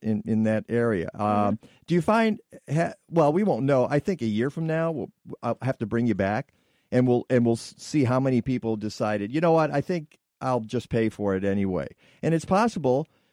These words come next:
Speaker 1: that revenues will go up. But that brings us to the D N A story that you and I both saw and got a little tense over. Um, I saw this story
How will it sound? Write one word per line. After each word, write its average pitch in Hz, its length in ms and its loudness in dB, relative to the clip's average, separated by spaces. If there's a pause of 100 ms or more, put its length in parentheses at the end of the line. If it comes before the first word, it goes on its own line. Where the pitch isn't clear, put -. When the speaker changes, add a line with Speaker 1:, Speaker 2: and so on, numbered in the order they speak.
(140)
Speaker 1:
that 131 240 2
revenues 135 720 0 (380)
will 131 240 2
go 127 240 4
up. 160 240 2
But 123 140 -2
that 151 160 0
brings 143 240 0
us 117 140 -4
to 135 120 0
the 107 100 0
D 120 200 0
N 110 80 4
A 120 140 2
story 113 320 0
that 104 120 0
you 113 160 0
and 110 100 0
I 107 300 0
both 117 540 0
saw 92 480 0
and 101 520 0 (320)
got 110 160 2
a 107 60 2
little 104 240 0
tense 110 400 -2
over. 95 560 0
Um, 95 340 -2
I 95 80 -4
saw 104 300 0
this 98 140 -4
story 104 500 0